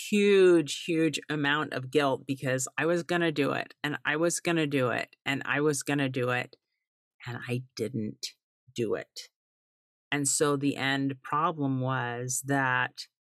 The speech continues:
the whole engine block had seized and wouldn't work anymore. It basically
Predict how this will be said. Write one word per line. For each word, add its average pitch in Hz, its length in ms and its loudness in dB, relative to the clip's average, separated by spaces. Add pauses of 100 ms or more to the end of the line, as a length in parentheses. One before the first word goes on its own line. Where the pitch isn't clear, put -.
(240)
the 147 220 2
whole 160 300 2
engine 156 380 -2
block 143 320 0
had 131 220 -8
seized 190 600 0 (840)
and 143 500 2 (200)
wouldn't 147 520 4
work 139 240 0
anymore. 127 400 0
It - 220 2
basically 131 840 0